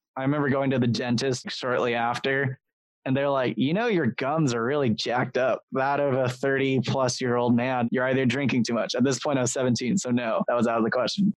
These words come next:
Number two, "You were smoking." I'm like, "I don't smoke." And then number three was drugs.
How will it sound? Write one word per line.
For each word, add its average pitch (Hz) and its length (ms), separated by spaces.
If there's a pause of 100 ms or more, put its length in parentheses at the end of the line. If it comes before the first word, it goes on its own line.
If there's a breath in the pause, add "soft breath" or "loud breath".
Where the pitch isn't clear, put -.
Number 127 240
two, 123 500
"You 127 160
were 127 60
smoking." 135 420
I'm 113 80
like, 110 120
"I 113 40
don't 113 180
smoke." 131 440
And - 80
then 120 80
number 123 260
three 123 260
was 110 300
drugs. 87 480